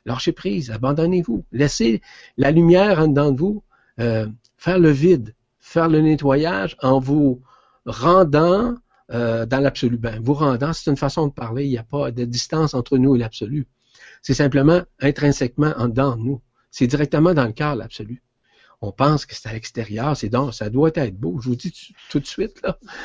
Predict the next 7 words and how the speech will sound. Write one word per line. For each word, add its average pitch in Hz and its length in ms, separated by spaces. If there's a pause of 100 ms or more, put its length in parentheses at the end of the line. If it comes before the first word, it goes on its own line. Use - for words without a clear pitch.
(220)
<laughs> 165 40
c'est 147 200
déjà 147 320 (120)
là. 139 200 (380)
C'est - 140
déjà 180 240
présent. 127 380